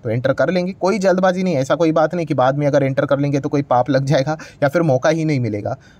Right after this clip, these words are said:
राइट? तो जल्दबाजी मत करो। हमेशा लोग बहुत ज़्यादा जल्दबाजी करते हैं और बाद में उनको खामियाजा भुगतना पड़ जाता है। तो लिस्टिंग गेन के लिए भी इतना कुछ अट्रैक्टिव नहीं, एटलीस्ट बीस परसेंट होता ना तो हम लोग समझ सकते हैं, क्योंकि आज ये मैं छः सात परसेंट की बात कर रहा हूँ,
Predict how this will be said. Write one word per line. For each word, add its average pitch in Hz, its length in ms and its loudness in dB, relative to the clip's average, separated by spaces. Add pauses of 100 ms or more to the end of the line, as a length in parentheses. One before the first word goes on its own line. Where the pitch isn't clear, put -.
राइट? 202 160 -2
तो 220 100 0
जल्दबाजी 226 420 0
मत 226 200 -4
करो। 165 120 2
हमेशा 151 300 0
लोग 180 180 -2
बहुत 151 180 2
ज़्यादा 165 200 2
जल्दबाजी 156 460 0
करते 151 300 0
हैं - 100 -6
और 143 180 0
बाद 139 240 0
में 156 80 0
उनको 147 200 -2
खामियाजा 135 400 0
भुगतना 131 400 -2 (260)
पड़ 151 100 2
जाता 127 220 0
है। 123 60 -6
तो 160 100 -2
लिस्टिंग 190 340 -2
गेन 202 140 -2
के 214 100 -4
लिए 214 80 -2
भी 214 80 -4
इतना 196 160 -2
कुछ 202 160 -6
अट्रैक्टिव 185 560 -4
नहीं, 202 100 -4
एटलीस्ट 156 340 -2
बीस 175 240 -2
परसेंट 196 300 -2
होता 190 180 0
ना 120 140 -4 (340)
तो 139 60 2
हम 165 60 2
लोग 180 120 0
समझ 143 240 0
सकते 120 300 -8
हैं, 113 160 -10 (220)
क्योंकि 147 180 -2 (200)
आज 202 200 0
ये 220 80 -4
मैं 220 80 -4
छः 214 180 -8
सात 208 220 -2
परसेंट 190 240 -6
की - 60 -8
बात 160 220 -2
कर 170 140 0
रहा 113 120 0
हूँ, 110 180 -8